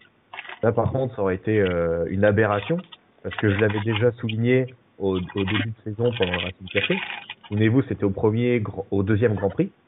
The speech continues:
où, Fa-, où Quartararo gagne. Dans le dernier tour, il y a un élément carbone sur la trajectoire. Euh, dans le, dans les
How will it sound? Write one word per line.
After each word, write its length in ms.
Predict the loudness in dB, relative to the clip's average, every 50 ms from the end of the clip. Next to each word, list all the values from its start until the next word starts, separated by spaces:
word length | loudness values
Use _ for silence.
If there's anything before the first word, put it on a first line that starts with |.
| _ -8
où, 80 | -8
Fa-, 180 | -2 -2 -4 -2 -2
où 100 | -4 -4
Quartararo 480 | -2 -4 -6 -2 -2 0 2 4 4 4
gagne. 160 | 4 2 2
Dans 120 | 2 0 2
le 60 | 2
dernier 240 | 2 2 2 0 -2
tour, 180 | -2 -4 -6 -6 -12 _ -4
il 40 | -4
y 40 |
a 40 | -2
un 40 | -2
élément 260 | 0 0 0 0 -2
carbone 320 | -2 -2 -2 0 0 -2 -4
sur 120 | -4 -4
la 80 | -4 -4
trajectoire. 460 | -4 -4 -6 -6 -6 -6 -12 -12 -12 _ _ _ _ _ _ _ _ _ _ -20 _ _ -20 _ _ _ _ _ _ _ -20 -20 -20 -20 _ _ _ _ _ -10 -4
Euh, 440 | -2 0 2 2 2 2 2 2 2
dans 140 | 2 2
le, 60 | 2 0
dans 220 | 0 0 0 2
les 160 | 0 0 -2